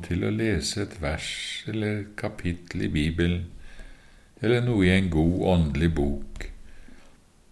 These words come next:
eller du traff en venn som delte Guds ord med deg,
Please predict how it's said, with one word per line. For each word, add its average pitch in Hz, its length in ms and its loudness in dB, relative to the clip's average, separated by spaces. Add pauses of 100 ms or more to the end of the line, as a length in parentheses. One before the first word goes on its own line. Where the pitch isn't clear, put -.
(120)
eller 131 300 6
du 120 160 2
traff 98 400 2
en 101 140 0
venn 76 340 4
som 92 240 -4
delte 87 640 0
Guds 90 320 -4
ord 76 280 -2
med 69 240 -4
deg, 71 240 -8